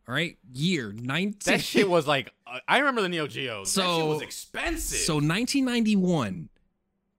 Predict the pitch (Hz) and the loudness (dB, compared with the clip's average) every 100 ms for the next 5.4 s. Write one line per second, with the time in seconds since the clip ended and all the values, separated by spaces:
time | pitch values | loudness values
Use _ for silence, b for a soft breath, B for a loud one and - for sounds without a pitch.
0 | - 160 156 - 180 170 160 - - - | -10 -8 -6 -2 0 0 -2 -6 -4 -4
1 | - - 262 - - 214 208 180 135 - | -2 -2 -2 -4 -2 -2 0 -2 -4 -10
2 | - 156 160 156 160 - - 143 - 135 | -4 0 2 0 -4 -6 -14 -14 -6 -4
3 | 131 123 120 117 120 117 214 233 226 226 | -2 0 -2 -2 -2 -4 -6 -4 0 2
4 | 220 208 214 196 180 208 196 196 107 180 | 0 0 -2 -2 -4 -4 -2 -4 -2 -2
5 | 233 - - - | -2 -8 -16 -18